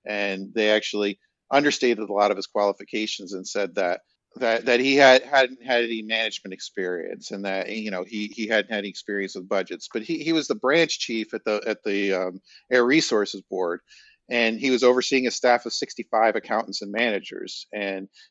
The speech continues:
he was working with them on the budget. And, you know, all this stuff was left out of that report. Um, and the, you know, he, he wrote an appeal to the state personnel board that's pending.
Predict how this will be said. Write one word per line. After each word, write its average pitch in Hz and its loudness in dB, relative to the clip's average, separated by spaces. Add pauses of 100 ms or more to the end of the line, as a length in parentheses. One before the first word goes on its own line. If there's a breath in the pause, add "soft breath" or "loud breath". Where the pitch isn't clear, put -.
he 113 0
was 110 -2
working 120 2
with 110 -2
them 110 0
on 101 -6
the 101 -6
budget. 110 2 (100)
And, 104 -4 (280 loud breath)
you 139 2
know, 127 6
all 143 12
this 143 6
stuff 131 6
was 110 -2
left 117 4
out 113 6
of 104 0
that 98 2
report. 90 0 (480 soft breath)
Um, 104 4
and 120 0 (400)
the, 113 -2 (260)
you 123 -8
know, 104 -4 (580)
he, 156 -4
he 147 -2 (220)
wrote 127 6
an 120 0
appeal 117 -2
to 110 2
the 104 -2
state 107 -6
personnel 101 -6
board 101 -2
that's 98 -4 (100)
pending. 101 -10